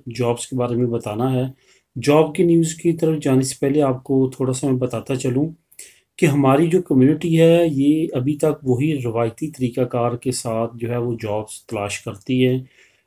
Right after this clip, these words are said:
एक दोस्त ने दूसरे दोस्त को कहा, उसने उसको कहा कि यार एक बंदा है, उसको जॉब की तलाश है, तो मेहरबानी करें, अगर किसी जगह पे कोई जगह हो तो लाजमी तौर पे बताइएगा। इसी तरह लिंक के ज़रिए हम जॉब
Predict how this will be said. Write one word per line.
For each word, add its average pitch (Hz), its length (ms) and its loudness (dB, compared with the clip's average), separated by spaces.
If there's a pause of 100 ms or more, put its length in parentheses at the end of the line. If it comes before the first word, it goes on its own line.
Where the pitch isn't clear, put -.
(100)
एक 139 300 4
दोस्त 131 300 4
ने 135 140 4
दूसरे 120 400 -2
दोस्त 120 280 -2
को 127 100 0
कहा, 123 320 0
उसने 123 420 -4
उसको 117 340 -2
कहा 120 360 0 (520)
कि 123 400 4
यार 120 240 2
एक 120 220 -2
बंदा 113 360 -2
है, 123 140 -2
उसको 117 240 -6
जॉब 107 360 -4
की 131 80 -4
तलाश 107 460 -6
है, 117 100 -2
तो 113 460 -4 (420)
मेहरबानी 113 520 -2
करें, 113 340 -4
अगर 107 200 -6
किसी 101 240 -12
जगह 110 240 -4
पे 110 280 -4 (500)
कोई 127 160 2
जगह 120 280 0
हो 117 260 0
तो 117 120 -6
लाजमी 113 360 0
तौर 117 160 -4
पे 117 140 -6
बताइएगा। 113 540 -2 (100)
इसी 180 280 -2
तरह 156 220 4
लिंक 139 420 2
के 151 140 2
ज़रिए 127 340 -2
हम 131 140 -2
जॉब 110 300 -4